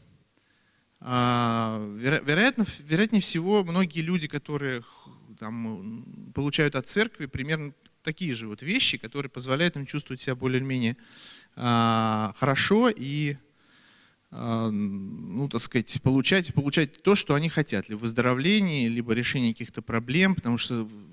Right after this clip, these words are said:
появляется уверенность, появляется некая там, а, надежда, которая очень сильно воздействует, естественно, на весь организм. Вот таким вот образом они,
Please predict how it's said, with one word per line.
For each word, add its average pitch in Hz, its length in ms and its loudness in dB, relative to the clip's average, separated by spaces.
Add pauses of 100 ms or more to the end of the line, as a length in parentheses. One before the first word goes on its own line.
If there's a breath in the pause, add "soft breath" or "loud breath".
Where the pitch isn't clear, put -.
(140)
появляется 139 480 0
уверенность, 196 680 0
появляется 131 760 -2
некая 107 560 -6 (400 soft breath)
там, 104 380 -2
а, 101 180 0
надежда, 151 560 2
которая 143 440 0
очень 131 280 -2
сильно 135 480 -2
воздействует, 113 560 -2
естественно, 120 440 -6
на 120 40 -2
весь 120 160 0
организм. 101 480 -6 (1160 loud breath)
Вот 147 360 0
таким 226 260 4
вот 262 120 2
образом 208 400 2
они, 208 240 4